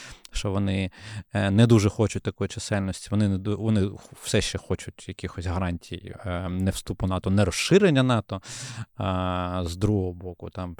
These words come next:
вони ж все ще хочуть, е, того, щоб, е, в-, не, е, щоб в Донбас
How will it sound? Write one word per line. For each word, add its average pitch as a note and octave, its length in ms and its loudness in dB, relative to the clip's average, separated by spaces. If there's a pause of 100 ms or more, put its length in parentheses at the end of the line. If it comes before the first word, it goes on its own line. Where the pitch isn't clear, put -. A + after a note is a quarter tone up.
(160)
вони F#2+ 160 -2
ж - 160 -8
все G#2+ 160 2
ще - 160 -2
хочуть, - 580 -6
е, F#2 800 -6
того, A2 280 0
щоб, - 240 -6 (200)
е, - 240 -16
в-, F#2 400 -6 (720)
не, A2+ 160 6 (200)
е, G#2 260 4
щоб - 460 2 (460)
в - 220 -6
Донбас G#2 640 2